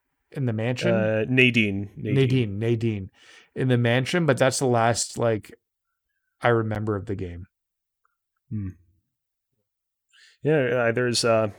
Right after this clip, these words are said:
Speaker 2: there's quite a bit more game in store for you, and I'll leave it at that.
Speaker 1: So, but a lot of us already own these, so ho-, what is their answer for this, considering they've said that there will be a ten dollar upgrade charge on g-,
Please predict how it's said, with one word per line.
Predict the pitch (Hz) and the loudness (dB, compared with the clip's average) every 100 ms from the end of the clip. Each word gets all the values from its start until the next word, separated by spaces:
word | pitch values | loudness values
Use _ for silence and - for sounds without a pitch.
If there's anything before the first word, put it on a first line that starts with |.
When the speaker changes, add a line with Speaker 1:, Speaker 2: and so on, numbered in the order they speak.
| _ - - _ | _ -14 -14 _
Speaker 2:
there's | - 131 - | 0 0 0
quite | - - 175 175 | -2 6 6 6
a | |
bit | 151 143 | 4 4
more | 135 | 2
game | 120 120 110 | 4 2 2
in | 107 | 0
store | 98 - 101 | -2 -4 -4
for | 92 | -6
you, | 104 104 - - | -12 -12 -16 -16
and | 107 107 | -12 -10
I'll | 110 104 | -6 -6
leave | 104 - | -8 -8
it | |
at | 92 87 | -8 -8
that. | - - - _ _ _ _ | -8 -8 -10 _ _ _ _
Speaker 1:
So, | - 127 107 101 92 _ - | -6 -2 0 -2 -8 _ 6
but | 139 131 - - - | 8 8 2 -20 -12
a | - | -2
lot | 127 123 | 4 4
of | 131 | 4
us | 123 | 0
already | 127 127 123 | 2 4 4
own | 120 117 | 2 0
these, | 107 107 | -2 -4
so | - 117 107 104 101 95 | -2 0 0 0 -4 -6
ho-, | 98 - - | -6 -8 -10
what | 143 113 117 123 135 135 - | -8 -8 -6 0 0 0 -2
is | 143 110 | -4 0
their | 123 117 | 0 0
answer | 123 120 110 117 | -2 -4 -2 -6
for | - 117 | -4 -4
this, | 110 117 - | -2 -2 -2
considering | - 104 117 113 | -6 -4 -4 -2
they've | 110 110 | -4 -4
said | - 107 - - - - | -4 -4 -6 -20 -20 -6
that | - 123 | -4 2
there | |
will | 120 | 2
be | 120 | 4
a | 117 | 2
ten | 110 117 | 0 -2
dollar | 110 107 107 | -2 -2 -2
upgrade | 95 104 98 | -4 -6 -6
charge | - 95 90 - - _ _ _ _ _ _ _ _ _ _ _ - | -6 -6 -8 -10 -14 _ _ _ _ _ _ _ _ _ _ _ -4
on | 113 107 | -4 -4
g-, | 101 | -8